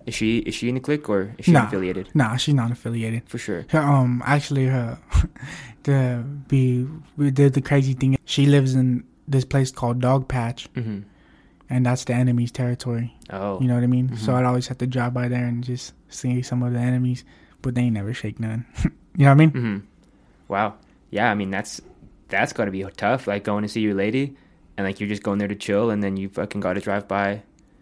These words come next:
Speaker 2: Yeah,
Speaker 1: the
Speaker 2: then
Speaker 1: ops every single day.
Speaker 2: Yeah, and,
Speaker 1: Like,
Speaker 2: like,
Speaker 1: that's
Speaker 2: y-,
Speaker 1: fucking
Speaker 2: your Dog Patch is kinda like, uh, it's, it's a little active out there.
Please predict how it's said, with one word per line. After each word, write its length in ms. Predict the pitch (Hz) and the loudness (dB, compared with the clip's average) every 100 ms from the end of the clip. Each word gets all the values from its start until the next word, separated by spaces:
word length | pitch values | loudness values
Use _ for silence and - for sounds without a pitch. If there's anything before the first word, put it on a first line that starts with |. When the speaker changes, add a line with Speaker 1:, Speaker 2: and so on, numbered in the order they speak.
| _ | _
Speaker 2:
Yeah, 220 | 135 131 139 | 2 6 6
Speaker 1:
the 40 | |
Speaker 2:
then 200 | 143 143 | 6 4
Speaker 1:
ops 120 | - 113 | 4 0
every 160 | 117 | -2
single 200 | 120 123 170 | -2 0 8
day. 100 | 151 | 10
Speaker 2:
Yeah, 200 | 147 151 | 10 10
and, 100 | 147 | 8
Speaker 1:
Like, 160 | 139 | 8
Speaker 2:
like, 0 | |
Speaker 1:
that's 160 | 131 127 | 6 2
Speaker 2:
y-, 40 | 135 | 0
Speaker 1:
fucking 420 | 123 113 104 107 123 - | -2 -4 -6 -8 -14 0
Speaker 2:
your 100 | 139 | 6
Dog 200 | 151 170 | 8 8
Patch 200 | 175 165 | 6 6
is 100 | 156 | 2
kinda 240 | 160 160 156 | 4 6 6
like, 280 | 147 135 143 | 4 2 -2
uh, 260 | 139 131 127 - - _ _ | -2 0 -4 -10 -20 _ _
it's, 300 | 139 147 - - - - _ _ _ _ _ _ - | -2 -2 -6 -16 -20 -20 _ _ _ _ _ _ 2
it's 180 | 143 | 6
a 40 | 190 | 10
little 160 | 175 | 10
active 340 | 143 185 165 139 | 8 6 4 4
out 160 | 135 | 4
there. 240 | 139 131 | 2 0